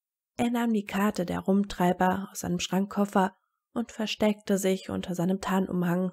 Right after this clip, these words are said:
während er lief. Er apparierte von einem Weg zum nächsten und stolperte, als er landete.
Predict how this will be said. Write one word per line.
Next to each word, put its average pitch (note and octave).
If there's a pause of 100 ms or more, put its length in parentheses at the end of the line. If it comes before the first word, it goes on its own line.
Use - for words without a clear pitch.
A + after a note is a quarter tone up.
während F#3+
er -
lief. F#3+ (1200)
Er A#3
apparierte A#3+
von -
einem F#3
Weg G3
zum F#3
nächsten G3+ (340)
und A#3+
stolperte, A3 (100)
als F3
er D#3
landete. D#3+